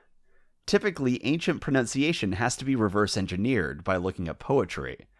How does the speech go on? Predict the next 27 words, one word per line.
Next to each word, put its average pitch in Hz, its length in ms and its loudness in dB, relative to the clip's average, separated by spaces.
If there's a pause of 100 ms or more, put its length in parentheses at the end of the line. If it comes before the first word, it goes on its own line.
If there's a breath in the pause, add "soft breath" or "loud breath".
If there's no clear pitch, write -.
(360 soft breath)
which 117 160 -2
is 117 80 0
a - 20 2
fascinating 139 680 2
subject 98 680 0
that 117 140 4
I 110 60 2
might 127 220 2
have 101 200 0
to 95 80 -6
get 90 160 0
into 90 260 -2
at 80 80 -2
a 80 60 -2
later 73 280 -4
date. - 480 0 (840)
But 117 100 4
I 127 80 10
don't 170 220 8
think 147 180 0
that 110 160 4
poetry 117 460 4
is 90 100 -2
gonna 85 220 -2
save 107 340 0
me 76 120 -4
here. 65 360 -6